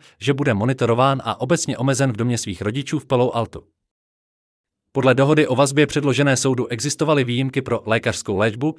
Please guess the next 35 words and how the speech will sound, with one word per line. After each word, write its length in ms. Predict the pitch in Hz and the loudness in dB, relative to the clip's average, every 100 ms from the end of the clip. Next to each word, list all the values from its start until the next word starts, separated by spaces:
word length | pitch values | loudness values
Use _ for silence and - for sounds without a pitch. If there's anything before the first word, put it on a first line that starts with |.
| - _ | -12 _
léčbu 340 | 127 175 156 | 0 2 0
závislosti 640 | 160 151 147 143 147 - 139 | 2 2 2 0 -4 -2 -2
na 120 | 117 | 0
návykových 520 | 113 117 113 101 87 | 0 0 -2 -6 -2
látkách 440 | 101 110 127 120 | -2 0 -2 -2
nebo 180 | 113 98 | -2 -2
léčbu 320 | 101 113 104 | 0 0 -4
duševního 480 | 104 110 139 131 110 | -6 -2 -2 -2 -4
zdraví 440 | 101 110 117 143 - | -2 0 0 -2 -4
a 140 | 113 | -4
nezbytné 480 | 98 139 151 175 147 | -2 -2 -2 -2 -2
události, 600 | 127 131 147 135 - 139 | 0 2 2 0 -2 -6
kterých 320 | 139 139 123 | -4 -4 -2
se 120 | - 107 | -2 -2
Bankman-Fried 640 | 107 123 131 123 127 135 | -2 -2 -2 0 0 0
musel 280 | 131 - 95 | -2 -2 -4
zúčastnit, 640 | 110 117 139 - 143 - | -4 -4 -2 -2 -4 -6
jako 220 | - 107 113 | -6 -4 -4
jsou 220 | - 92 | -4 -4
soudní 340 | - 147 151 | -2 -2 0
jednání. 500 | 139 113 95 85 80 _ _ _ _ _ _ _ _ _ _ _ _ _ | 0 0 -4 -6 -12 _ _ _ _ _ _ _ _ _ _ _ _ _
Takto 220 | - 160 | -2 2
vysoké 380 | 160 185 180 147 | 2 2 2 2
částky 420 | 156 151 - 135 | 4 2 0 -2
kauce 340 | 127 127 131 | 0 0 0
nemusí 360 | 113 135 131 139 | 0 0 -2 -4
být 200 | 123 90 | -6 -6
nutně 240 | 110 110 | -6 -4
vyplaceny, 500 | 95 101 120 - 123 | -4 -2 -2 0 -2
musí 280 | 107 113 - | -4 -6 -6
však 200 | 127 110 | -4 -4
být 200 | 92 92 | -4 -6
nějakým 360 | 104 117 127 101 | -4 -4 -4 -8
způsobem 520 | - 139 - 156 131 | -8 -6 -2 0 0
zajištěny, 520 | 110 127 - 147 147 | 0 -2 0 -2 -2